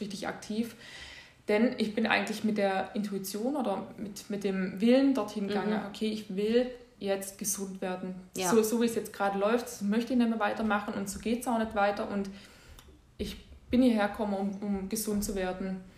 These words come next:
Speaker 2: Mhm.
Speaker 1: Und deswegen hab ich das auch durchzogen. Also ich glaub, ich wurde jetzt,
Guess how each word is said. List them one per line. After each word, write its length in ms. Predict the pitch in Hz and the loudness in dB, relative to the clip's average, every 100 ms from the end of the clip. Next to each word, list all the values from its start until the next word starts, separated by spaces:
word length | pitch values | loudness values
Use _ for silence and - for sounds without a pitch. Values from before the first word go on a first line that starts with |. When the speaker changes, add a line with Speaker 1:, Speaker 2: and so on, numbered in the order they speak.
| - | -8
Speaker 2:
Mhm. 220 | 202 175 | -4 2
Speaker 1:
Und 60 | 202 | 2
deswegen 340 | 208 226 226 | 4 4 4
hab 120 | 220 | 4
ich 80 | 214 | 0
das 200 | - 202 | -2 0
auch 240 | 208 202 196 - | 2 2 0 -4
durchzogen. 840 | 226 240 - - 190 175 185 196 - | 4 4 4 -4 -4 -4 -6 -8 -10
Also 200 | 202 196 | -8 -8
ich 80 | - | 2
glaub, 200 | 208 208 | 2 2
ich 120 | 208 | 0
wurde 200 | 214 208 | 0 0
jetzt, 320 | 208 - - | -2 -6 -14